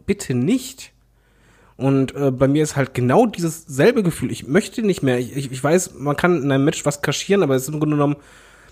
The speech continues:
wenn ich an Undertaker denke, denke ich momentan immer öfter an Ric Flair. Und das ist eigentlich nicht gut, weil bei Ric Flair war zum Beispiel genau dasselbe. Er hatte eigentlich seinen Höhepunkt überschritten, dann hatte er das Glück, noch einen Gegner zu haben, der ihn richtig gut hat aussehen lassen.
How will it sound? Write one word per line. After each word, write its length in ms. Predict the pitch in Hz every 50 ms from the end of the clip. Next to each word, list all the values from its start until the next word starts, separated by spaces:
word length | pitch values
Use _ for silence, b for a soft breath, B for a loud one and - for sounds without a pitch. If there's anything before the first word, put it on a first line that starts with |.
| b -
wenn 120 | 127 147
ich 120 | 160 143 147
an 80 | 143
Undertaker 480 | 113 147 214 226 208 - 202 180 - 143
denke, 320 | 131 127 139 165 - 165
denke 180 | 143 156 156 156
ich 60 | -
momentan 260 | 151 156 151 - 156
immer 240 | 139 151 131 151 156
öfter 160 | 147 - -
an 120 | 135 135 135
Ric 200 | 139 139 - -
Flair. 460 | - 175 165 139 110 95 82 - - _
Und 80 | - 120
das 100 | 123 139
ist 60 | 143
eigentlich 240 | 143 151 151 139 -
nicht 180 | 156 139 - -
gut, 180 | 196 202 160 131
weil 80 | 120
bei 60 | 123
Ric 220 | 127 135 156 160 -
Flair 180 | - 160 151
war 100 | 151 151
zum 100 | 151 160
Beispiel 200 | 151 151 - 143
genau 120 | 139 147 156
dasselbe. 400 | 151 139 - 175 180 175 139 120
Er 80 | 107
hatte 260 | 123 - 160 139 110 - - b b b b b b b b b b b b _ _ _ _ _ _ _
eigentlich 260 | - 156 180 220 220 -
seinen 180 | 160 147 147 143
Höhepunkt 340 | 170 165 160 - 156 151
überschritten, 640 | 143 131 120 - - 143 165 170 - 254 269 262 120
dann 120 | 139 123
hatte 200 | 143 160 - 160
er 60 | 135
das 200 | 135 131 127 -
Glück, 360 | - 147 180 180 - - - -
noch 140 | 151 147 -
einen 120 | 139 131
Gegner 320 | 127 165 226 - 196 151 -
zu 160 | - 135 123
haben, 220 | 131 131 131 127
der 100 | 123 123
ihn 140 | 120 127 127
richtig 500 | 127 143 190 233 - - - 220 - -
gut 220 | - 185 202 -
hat 140 | - 156 -
aussehen 380 | - - 139 - - 131 113 110
lassen. 380 | 107 101 104 - - 233 277